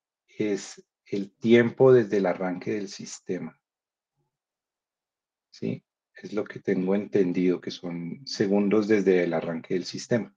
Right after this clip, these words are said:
o micro-, milisegundos. Pero ese no es un, un, un dato que nosotros podamos leer. Entonces, por ejemplo, yo le puedo dar el comando "-t",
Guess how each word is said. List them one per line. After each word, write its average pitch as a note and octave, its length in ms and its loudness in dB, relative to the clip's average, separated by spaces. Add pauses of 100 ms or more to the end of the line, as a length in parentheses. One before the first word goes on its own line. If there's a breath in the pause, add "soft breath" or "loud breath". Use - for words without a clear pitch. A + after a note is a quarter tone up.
(120)
o G2+ 80 -8
micro-, F2 420 -10
milisegundos. F2 920 -6 (1300)
Pero C3+ 200 12
ese B2+ 200 10
no A#2 140 6
es F#2+ 120 -2
un, A2+ 340 6
un, G#2 720 -6
un G2+ 120 -6
dato G2 280 2
que - 200 -10 (120)
nosotros F#2+ 540 2
podamos F2 440 6
leer. G2+ 240 6
Entonces, - 280 -6
por - 120 -4
ejemplo, E2+ 180 -6
yo F2 80 2
le F#2 60 2
puedo F#2+ 200 4
dar F2+ 120 6
el F#2 100 0
comando E2 460 -2
"-t", F2 800 -2